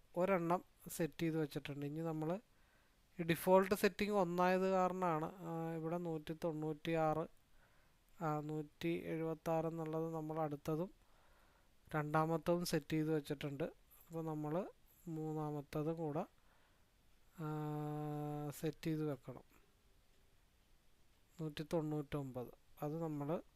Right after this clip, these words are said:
സെറ്റ് ചെയ്ത് എങ്ങോട്ട് വെച്ചിട്ടുണ്ട്? ഡിസിപ്ലിൻ്റെ ഭാഗമാണ്. നമ്മൾ അതും ആ ഭാഗത്തേക്ക് സെറ്റ് ചെയ്ത് വെച്ചിട്ടുണ്ട്. ഇനി എന്തായാലും,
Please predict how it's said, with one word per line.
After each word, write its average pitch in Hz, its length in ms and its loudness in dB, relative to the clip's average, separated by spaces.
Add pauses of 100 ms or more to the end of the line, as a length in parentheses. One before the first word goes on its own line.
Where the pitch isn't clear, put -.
(720)
സെറ്റ് - 400 -4
ചെയ്ത് 160 380 2 (760)
എങ്ങോട്ട് 160 320 -2
വെച്ചിട്ടുണ്ട്? 143 640 -8 (1120)
ഡിസിപ്ലിൻ്റെ 160 600 -2
ഭാഗമാണ്. 147 640 0
നമ്മൾ 131 420 -8 (220)
അതും 156 320 -6 (1400)
ആ 156 100 0
ഭാഗത്തേക്ക് 151 520 0
സെറ്റ് 156 320 -4
ചെയ്ത് 151 180 0
വെച്ചിട്ടുണ്ട്. 139 420 -6 (760)
ഇനി 165 160 4
എന്തായാലും, 180 600 10